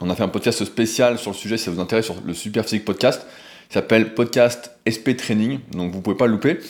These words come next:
Mais il y a eu pas mal de petits loupés au départ, ça m'a, euh, <laughs> pas mal stressé.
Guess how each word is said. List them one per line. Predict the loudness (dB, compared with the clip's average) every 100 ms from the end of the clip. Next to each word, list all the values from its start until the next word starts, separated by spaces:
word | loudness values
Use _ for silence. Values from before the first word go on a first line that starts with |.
| -16 -18 -12 0
Mais | 4 6
il |
y | 6
a |
eu | 4
pas | 6 4
mal | 6 4 4 4
de | 2
petits | 0 0
loupés | 0 2 4 4
au | 4
départ, | 4 2 4 2 2
ça | -2
m'a, | -2 2
euh, | 4 4 2 0 -2 2 2 2
<laughs> | -2 -6
pas | 2
mal | 2 2 -2
stressé. | -6 -4 -2 2 0